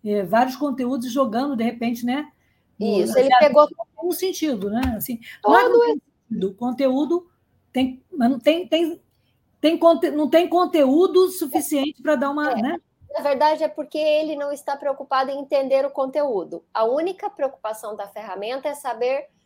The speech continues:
Speaker 2: como as palavras são colocadas juntas para criar sentido. Então, é só esta-, cálculo estatístico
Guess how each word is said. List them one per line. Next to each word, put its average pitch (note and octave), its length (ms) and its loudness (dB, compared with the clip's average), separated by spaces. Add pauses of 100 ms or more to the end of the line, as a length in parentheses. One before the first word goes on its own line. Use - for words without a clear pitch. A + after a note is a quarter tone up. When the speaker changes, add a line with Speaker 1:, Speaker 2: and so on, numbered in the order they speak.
(220)
Speaker 2:
como A#4+ 340 0
as - 140 -8
palavras C4+ 580 0
são C#4 160 -6
colocadas A#3+ 760 -4
juntas C#4 440 -8
para C#4 240 -6
criar C4 400 -6
sentido. A3+ 800 -10 (580)
Então, C4+ 340 0
é D#4 100 2
só D#4 180 -4
esta-, F4+ 500 -8
cálculo F#4+ 540 -2
estatístico D4 1200 -8